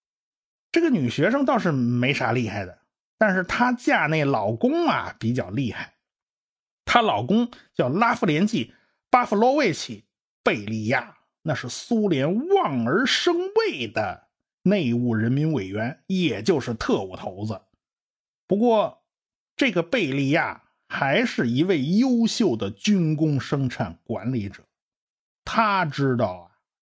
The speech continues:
这个化肥厂是可以生产炸药的，打仗他用得上啊。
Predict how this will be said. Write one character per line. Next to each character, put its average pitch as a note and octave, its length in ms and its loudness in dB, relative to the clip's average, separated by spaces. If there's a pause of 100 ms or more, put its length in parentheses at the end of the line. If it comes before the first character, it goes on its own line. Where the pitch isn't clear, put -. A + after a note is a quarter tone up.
这 F#3+ 120 -4
个 E3 160 0
化 - 500 -2
肥 G#3 340 0
厂 - 360 -8 (180)
是 - 220 -12
可 C#3 320 -6
以 A2+ 200 -4
生 E3 320 -2
产 - 280 -14 (100)
炸 - 360 -4
药 G#3 180 0 (260)
的， - 80 -20 (760)
打 - 360 0
仗 C3 340 0
他 B2+ 180 -4
用 C3 320 -2
得 G2+ 140 -4
上 F3 400 0
啊。 F2 200 -12